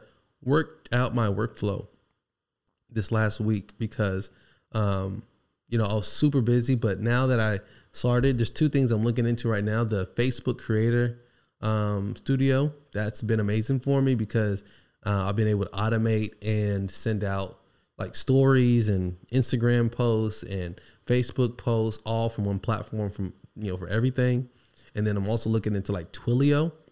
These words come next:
because I wanna do a text thread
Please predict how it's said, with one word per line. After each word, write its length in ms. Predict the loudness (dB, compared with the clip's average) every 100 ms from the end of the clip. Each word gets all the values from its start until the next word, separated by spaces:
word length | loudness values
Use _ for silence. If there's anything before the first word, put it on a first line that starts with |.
| _
because 280 | -8 -2 0
I 40 | 0
wanna 200 | 0 0
do 280 | -2 0
a 260 | 0 -2 -4 -10 -20 _ _
text 300 | -2 -2 -2
thread 420 | 0 2 2 0